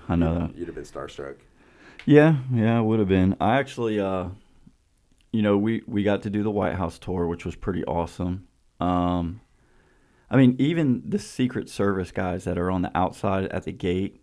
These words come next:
Speaker 1: were nice. You, you know what I mean? Like, they were, you know, we asked one of 'em a couple questions. They answered it. One guy took our picture for us, and, um, one of the guys was, like,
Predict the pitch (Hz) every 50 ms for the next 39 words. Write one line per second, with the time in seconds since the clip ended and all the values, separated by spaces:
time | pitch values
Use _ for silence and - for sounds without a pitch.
0 | _ _ _ - 98 95 90 85 87 87 85 - - - - _ - 113 104 101
1 | - - 110 113 113 113 110 110 110 113 113 117 110 95 92 92 - - - -
2 | - - - - - - _ _ - 104 107 104 98 95 95 92 90 90 87 -
3 | - - - _ _ _ _ _ - - - 104 104 101 98 101 104 101 98 95
4 | 95 - - 95 92 92 95 90 90 82 90 90 90 87 82 - - 98 85 -
5 | 87 - - - 92 87 87 - - 87 87 85 82 90 90 92 85 85 85 -
6 | - 87 85 85 85 87 87 87 - - 90 87 87 90 87 90 90 87 85 -
7 | - - - 92 87 85 - - - - - - 92 87 - - 87 87 87 87
8 | 87 90 92 87 - - - 82 82 87 - - - - - - - - - -
9 | - - - _ _ _ _ _ _ _ _ _ _ _ _ _ _ _ _ _
10 | - - - - - - - 104 98 95 92 92 90 92 92 101 - - _ _
11 | _ _ _ _ _ _ _ _ _ _ _ _ _ _ _ _ _ - - 95
12 | - - _ _ - 110 110 117 110 107 101 98 80 104 101 98 98 95 87 92
13 | 87 85 92 90 90 90 90 85 - - _